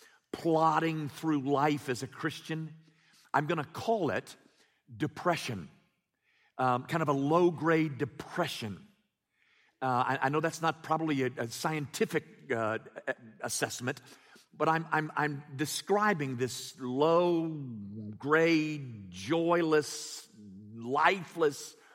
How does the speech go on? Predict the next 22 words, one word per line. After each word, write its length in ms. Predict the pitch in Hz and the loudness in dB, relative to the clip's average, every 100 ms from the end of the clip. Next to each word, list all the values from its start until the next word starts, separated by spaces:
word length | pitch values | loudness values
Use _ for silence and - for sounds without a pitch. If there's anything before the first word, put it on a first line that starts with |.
| - _ _ 127 123 | -20 _ _ -16 -16
drab 720 | 107 143 147 160 170 170 151 - | -10 -6 0 2 4 2 0 -2
Christianity 720 | 165 - - 131 127 95 98 | -8 -8 -8 -4 -4 -6 -6
that 120 | 107 | -8
is 80 | 104 | -8
so, 380 | - 120 117 98 _ _ _ _ _ _ _ _ _ _ _ _ _ _ _ _ _ _ - - _ | -6 -2 -2 -4 _ _ _ _ _ _ _ _ _ _ _ _ _ _ _ _ _ _ -20 -20 _
that 140 | 110 117 | -6 -6
is 100 | 110 | -2
so 100 | 117 | -4
frequent 580 | - - 170 - - - | -4 -6 -6 -4 -12 -10
among 320 | 104 110 104 | -6 -4 -6
us. 380 | - - - - _ _ _ _ _ _ _ - | -10 -10 -10 -12 _ _ _ _ _ _ _ -6
Now, 160 | 135 - | -6 -4
to 100 | 160 | -2
address 420 | 143 120 180 156 | -2 0 0 0
it, 80 | 160 - | -4 -4
I 60 | |
want 140 | 147 147 | -4 -2
to 60 | |
read 240 | 127 135 123 | -2 -4 -4
you 120 | 123 | -6
a 20 | |
quote. 420 | 104 - 110 90 | -8 -4 -4 -4